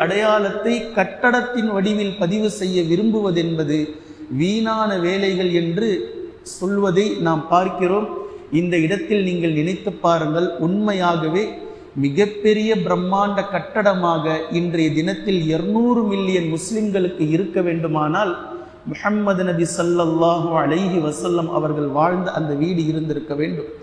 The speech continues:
முஸ்லிம்களுக்காக மிகப்பெரிய சின்னமாக, உயிரிலும் மேலான நபி ஸல்லல்லாஹு அலைஹி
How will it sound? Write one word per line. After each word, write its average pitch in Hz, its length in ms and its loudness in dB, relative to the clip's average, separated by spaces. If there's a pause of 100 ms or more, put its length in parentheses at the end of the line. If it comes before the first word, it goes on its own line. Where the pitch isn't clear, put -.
(400)
முஸ்லிம்களுக்காக 185 880 2 (600)
மிகப்பெரிய 240 560 4 (160)
சின்னமாக, 190 640 2 (520)
உயிரிலும் 247 520 4
மேலான 220 320 2 (100)
நபி 202 240 2
ஸல்லல்லாஹு 214 640 4 (120)
அலைஹி 202 340 2